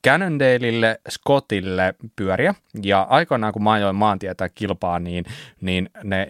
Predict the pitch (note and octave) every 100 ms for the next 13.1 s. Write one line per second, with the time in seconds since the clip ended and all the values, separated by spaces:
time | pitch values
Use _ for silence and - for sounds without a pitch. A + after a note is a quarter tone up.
0 | G#2+ F3 G3 D3 A2 G2 - F#2 - G2
1 | F#2 F2+ - - F#2 F2+ F#2 - F#2+ F#2
2 | F2 E2 F2+ F2 F2 _ B2+ F3 G#2 F2+
3 | - - - E3 C3 - - F2 - -
4 | B2 A2 F#2+ F2 E2 F2+ F2+ C#3+ E3+ G2+
5 | - G2+ G#2+ B2 F#2+ F2+ F2 F2 F2 -
6 | - G#2+ A2+ C3+ B2+ D3 D3 G#2 - G2
7 | F#2 F2+ G2 F#2+ F2 E2+ - F2 - F2
8 | F2 - G#2+ E2+ E2 G2+ F#2+ - - _
9 | _ _ _ _ - - G2 G2+ A2 F3
10 | C#3 A#2 - A#2 - G2+ - G2+ G2 F#2
11 | - _ _ _ F#2+ F#2 F#2 G2 F#2+ G2+
12 | G2 F#2+ _ _ _ A2+ A2 G#2+ G#2 G#2+
13 | G#2+